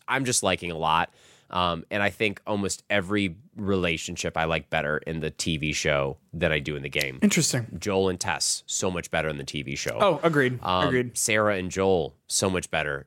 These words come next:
Speaker 1: in the video, in the
Speaker 2: Agreed.
Speaker 1: T V show than it was in the video game. Um,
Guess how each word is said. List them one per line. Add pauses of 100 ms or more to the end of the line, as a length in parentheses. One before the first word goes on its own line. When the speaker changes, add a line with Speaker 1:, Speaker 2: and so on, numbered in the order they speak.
Speaker 1:
in
the
video,
in
the
Speaker 2:
Agreed.
Speaker 1:
T
V
show
than
it
was
in
the
video
game. (440)
Um,